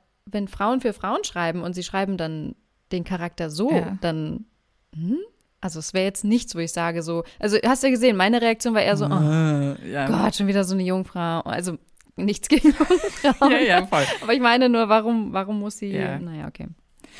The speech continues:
Speaker 2: Ja, vielleicht, weil es, ja. Also sie ist aber auch älter,
Speaker 1: Deswegen
Speaker 2: aber sie
Speaker 1: muss
Speaker 2: ist
Speaker 1: ich
Speaker 2: nicht
Speaker 1: auch sagen
Speaker 2: jung, gell? Aber das ist halt das Spannende.
Speaker 1: Ja.
Speaker 2: Das, äh, und das passt wiederum auch wieder zu ihrem
Speaker 1: Okay, ja,
Speaker 2: Charakter,
Speaker 1: vielleicht
Speaker 2: weißt du, sie, sie ist so
Speaker 1: Ja.
Speaker 2: sechsundzwanzig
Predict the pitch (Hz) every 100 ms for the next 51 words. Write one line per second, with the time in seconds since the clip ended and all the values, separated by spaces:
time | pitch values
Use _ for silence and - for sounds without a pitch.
0 | - - _ - 127 180 185 208 208 202
1 | 196 - - - - 135 - _ _ _
2 | _ - 185 214 302 208 165 - - 208
3 | 240 - 196 185 254 285 254 - 262 254
4 | - 120 101 165 180 185 226 233 233 196
5 | 185 165 170 160 135 156 - - 131 180
6 | 196 - 254 - 226 226 220 214 220 240
7 | 226 226 254 240 247 - 165 180 185 185
8 | 190 185 196 - 185 226 226 214 226 185
9 | 214 247 240 254